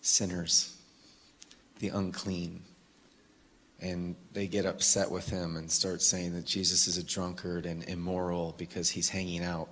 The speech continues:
with broken people. And it's both those references when he says, "You need to study what it means. I'm a physician. I came to the sick, not the healthy.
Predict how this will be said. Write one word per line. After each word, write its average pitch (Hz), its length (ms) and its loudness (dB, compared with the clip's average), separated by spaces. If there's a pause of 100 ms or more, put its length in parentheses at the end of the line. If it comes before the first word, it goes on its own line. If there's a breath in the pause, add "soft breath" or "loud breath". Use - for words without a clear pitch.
with 85 240 -6
broken 87 400 -2
people. 76 580 -8 (1600 soft breath)
And 95 140 0
it's 87 180 0
both - 580 0
those 101 200 4
references 90 640 2
when 92 120 2
he 92 60 2
says, 90 380 4
"You 92 80 0
need 101 220 0
to - 80 0
study 98 360 4
what 87 160 4
it 85 120 -2
means. 90 640 0
I'm 90 240 0
a 82 120 0
physician. 98 600 6
I 85 140 4
came 92 360 0
to 92 100 0
the 87 140 -6
sick, - 680 2
not 87 260 0
the - 60 -2
healthy. 92 680 0